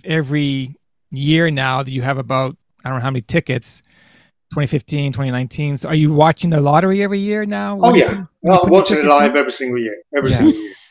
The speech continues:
Speaker 2: Uh, my
Speaker 1: And
Speaker 2: first Hurt was twenty seventeen.
Speaker 1: Right.
Speaker 2: So it's, um, it's on this list of the nine hardest races.
Speaker 3: <laughs>
Speaker 2: It's a qualifier for Western States.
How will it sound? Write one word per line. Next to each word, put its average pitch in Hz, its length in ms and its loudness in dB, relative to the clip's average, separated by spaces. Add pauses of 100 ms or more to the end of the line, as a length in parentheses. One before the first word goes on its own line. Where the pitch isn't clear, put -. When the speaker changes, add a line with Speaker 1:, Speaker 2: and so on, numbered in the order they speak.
(200)
Speaker 2:
Uh, 220 100 -2 (380)
my 160 120 4
Speaker 1:
And 135 100 -2
Speaker 2:
first 196 320 6
Hurt 127 240 4
was 123 100 2
twenty 131 320 -2
seventeen. 127 520 -4 (300)
Speaker 1:
Right. 143 340 -8 (560)
Speaker 2:
So 135 160 0
it's, 135 240 -2
um, 127 220 -2 (200)
it's - 140 -6
on 165 120 4
this 147 200 0
list 143 240 -2
of 135 40 -8
the 135 60 -6
nine 131 220 -4
hardest 120 400 -6
races. 120 520 -2 (480)
Speaker 3:
<laughs> - 120 -12 (760)
Speaker 2:
It's - 180 0
a 135 60 -4
qualifier 127 580 2
for 127 80 -4
Western 120 320 -2
States. - 800 -4